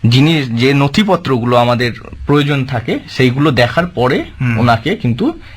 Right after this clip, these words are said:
Speaker 1: এই প্রকল্পের সুবিধা দেওয়া হয়ে থাকে। এবং এক্ষেত্রে কিন্তু বেসরকারি খাতের জন্য প্রকল্পের চল্লিশ শতাংশ, যেটা আমি
Speaker 2: আচ্ছা।
Speaker 1: বলেছিলাম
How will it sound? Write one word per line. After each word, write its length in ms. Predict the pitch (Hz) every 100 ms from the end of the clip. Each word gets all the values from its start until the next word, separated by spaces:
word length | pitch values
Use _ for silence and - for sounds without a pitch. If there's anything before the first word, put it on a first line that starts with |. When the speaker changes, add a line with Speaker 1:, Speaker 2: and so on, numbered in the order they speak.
| -
Speaker 1:
এই 140 | 135 156
প্রকল্পের 520 | 156 120 123 120 196
সুবিধা 400 | - 123 127 165
দেওয়া 260 | 123 117
হয়ে 180 | 110 110
থাকে। 360 | 98 98 92 294 - - - - -
এবং 220 | 127 147 160 -
এক্ষেত্রে 480 | 185 262 262 226
কিন্তু 480 | 202 147 127 226 330 - - -
বেসরকারি 560 | 127 156 214 208 214 208
খাতের 380 | - 147 151 139
জন্য 320 | 123 123 311 - - - - -
প্রকল্পের 540 | 156 156 208 208 220
চল্লিশ 320 | 156 156 156
শতাংশ, 360 | - 107 98 92 87 - -
যেটা 280 | 120 131 135
আমি 120 | 139
Speaker 2:
আচ্ছা। 120 | 127
Speaker 1:
বলেছিলাম 460 | 127 135 143 190